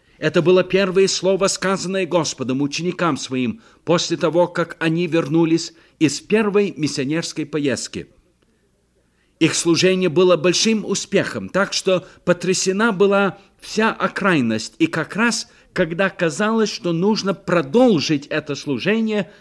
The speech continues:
Господь им говорит: «Пойдите вы одни в пустынное место».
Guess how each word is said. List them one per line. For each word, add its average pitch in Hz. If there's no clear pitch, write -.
Господь 214
им 196
говорит: 185
«Пойдите 156
вы 170
одни 170
в -
пустынное 151
место». 139